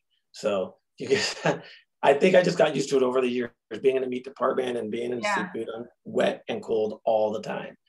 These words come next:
Speaker 1: And I like cold. I do not like hot. I do not like sun. So I'm good with it. Other people aren't, and it's not eas-, an easy thing to get used to.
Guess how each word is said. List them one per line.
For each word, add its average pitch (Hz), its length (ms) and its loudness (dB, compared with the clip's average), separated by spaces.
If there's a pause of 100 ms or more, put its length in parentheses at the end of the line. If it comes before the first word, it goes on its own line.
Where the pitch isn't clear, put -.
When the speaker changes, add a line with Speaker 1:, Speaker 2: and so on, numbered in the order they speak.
(200)
Speaker 1:
And 143 100 0
I 160 120 6
like 127 300 6 (140)
cold. 107 240 0
I 127 100 2
do 135 160 0
not 131 220 0
like 101 260 -4
hot. - 340 -6 (200)
I 110 80 -2
do 98 100 -4
not - 140 -8
like - 160 -8 (140)
sun. - 440 -8 (200)
So 117 260 -2
I'm 127 160 0
good 123 180 4
with 110 180 -4
it. - 240 -8
Other 190 180 6
people 208 260 2
aren't, 139 220 2
and 139 100 6
it's 135 180 0
not 139 260 0
eas-, 131 220 -2
an 135 80 0
easy 127 240 0
thing 120 200 -6
to 110 60 -8
get 104 140 -8
used 104 220 -12
to. - 200 -10